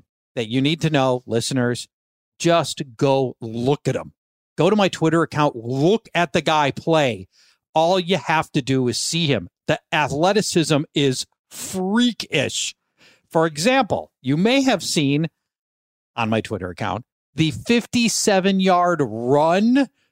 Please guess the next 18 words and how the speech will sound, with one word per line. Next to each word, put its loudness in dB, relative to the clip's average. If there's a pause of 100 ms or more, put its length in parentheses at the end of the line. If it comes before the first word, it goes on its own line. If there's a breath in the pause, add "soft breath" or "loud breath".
that 0
he 2
had 0 (160)
as 2
a 2
handoff 0
from 2
the 0
halfback 0
position 0
last -2
year 2 (400 soft breath)
against 0
a 4
playoff 0
defense 0
in 0
Houston. -2